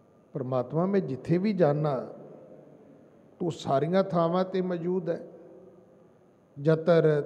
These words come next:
ਤਤਰ ਦਿਸ਼ਾ ਵਿਸ਼ਾ ਹੋਏ ਫੈਲਿਓ ਅਨੁਰਾਗ।" ਕੋਈ ਥਾਂ ਐਸੀ ਨਹੀਂ ਹੈ ਜਿੱਥੇ ਪਰਮਾਤਮਾ ਨਹੀਂ ਹੈ।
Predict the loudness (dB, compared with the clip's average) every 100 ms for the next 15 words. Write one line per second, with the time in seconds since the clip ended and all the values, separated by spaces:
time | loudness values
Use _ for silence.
0 | 0 -2 2 2 4 2 0 -2 -4 2
1 | 4 6 4 0 -4 0 2 4 2 0
2 | 2 4 4 2 2 2 4 6 6 2
3 | -2 -10 -14 -16 -18 -20 -20 -20 -20 -6
4 | -4 -2 -2 -2 -4 -8 -18 -20 -20 -20
5 | -20 -20 _ _ _ _ _ _ _ _
6 | _ _ _ _ _ _ 6 8 8 4
7 | 4 4 4 2 0 -2 0 -2 -2 -4
8 | -8 -14 -18 -20 -20 -20 -20 -20 -20 _
9 | _ -8 -8 -4 -6 -4 -4 -2 -4 -4
10 | -4 -4 -4 -8 -10 -18